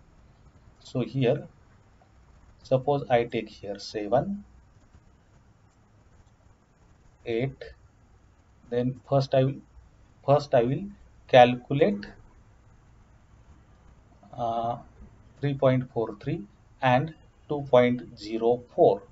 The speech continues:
So I got R equal to three point four three ohm and I, uh, I equal to two point zero four ampere. Now if we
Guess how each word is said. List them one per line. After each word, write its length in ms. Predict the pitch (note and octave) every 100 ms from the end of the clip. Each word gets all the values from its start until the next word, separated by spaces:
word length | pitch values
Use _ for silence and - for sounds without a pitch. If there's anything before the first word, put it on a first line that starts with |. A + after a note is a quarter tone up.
| - - - - - - _ _ - - B4 B4 A4 B4 G4 F#4 - - C#5+ C#5 C5+ C5+ C#5 C5+ C#5 C5+ - - - - _ _ _ _ _ _ _ _ _ - - -
So 140 | - F#3+
I 180 | D#3+
got 280 | D#3 G3+ G3+ -
R 200 | D3 D3+
equal 380 | C#3 C3 C3+
to 80 | C3+
three 220 | - C#3
point 300 | C3+ C#3 C3+
four 200 | C3 A#2
three 220 | - A2+ G#2
ohm 260 | G#2+ C#3
and 280 | D3 B2 C3+ - - _ -
I, 280 | B2 C#3+ - -
uh, 380 | A#2+ A2 - - - - -
I 140 | B2+ C#3
equal 380 | B2+ A#2+ A#2+ B2
to 60 | -
two 120 | C3
point 340 | A#2+ C3+ C#3 A#2+
zero 260 | A2+ A2+ -
four 240 | A#2+ D#3+ D#3+ - - - -
ampere. 440 | E3 D#3 G#2 - - - - - - - -
Now 80 | C#3
if 160 | C#3 C#3 -
we 260 | G#3 A3